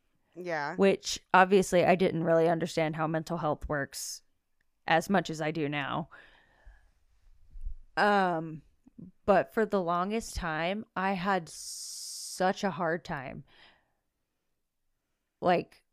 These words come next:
Speaker 2: coming to terms with the fact that he actually committed suicide and that it was a choice he made. Of course,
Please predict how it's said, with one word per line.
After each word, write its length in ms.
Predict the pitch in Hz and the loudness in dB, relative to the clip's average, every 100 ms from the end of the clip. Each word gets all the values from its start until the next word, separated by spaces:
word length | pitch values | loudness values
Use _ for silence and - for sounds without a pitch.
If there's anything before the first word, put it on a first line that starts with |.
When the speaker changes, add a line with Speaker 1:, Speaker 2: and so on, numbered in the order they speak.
| _ | _
Speaker 2:
coming 340 | - 208 196 208 | 2 2 2 -2
to 120 | 208 | -4
terms 440 | - 170 165 170 | -2 -4 -4 -4
with 240 | 208 208 - | -4 -2 -4
the 80 | |
fact 400 | 175 - 175 170 | -4 0 -2 0
that 140 | 185 156 | -2 -2
he 280 | - 185 175 | -4 -4 -2
actually 460 | 170 170 - 165 | -2 -4 -4 -4
committed 400 | 143 175 165 160 | -4 -6 -6 -6
suicide 640 | - 208 202 175 143 160 151 _ _ _ | 0 0 2 0 0 -4 -6 _ _ _
and 160 | 180 175 | 0 0
that 140 | - | 2
it 140 | 165 | 2
was 120 | 170 160 | 2 -2
a 60 | |
choice 380 | 165 - 214 - | -2 0 0 -2
he 140 | 196 170 | -4 -4
made. 340 | 151 135 147 - - - - | -4 -6 -8 -16 -20 -20 -10
Of 120 | 165 | -2
course, 420 | - 233 226 - | 4 4 4 -4